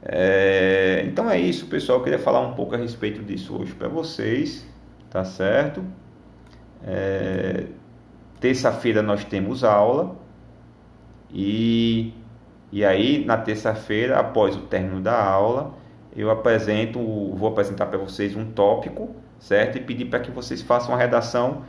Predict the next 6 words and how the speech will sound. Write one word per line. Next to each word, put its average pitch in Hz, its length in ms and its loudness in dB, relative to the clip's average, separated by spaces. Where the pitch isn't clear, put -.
e - 20 -10
me 127 140 -2
entreguem 120 420 4
na 131 160 4
outra 151 300 2
terça-feira - 960 -2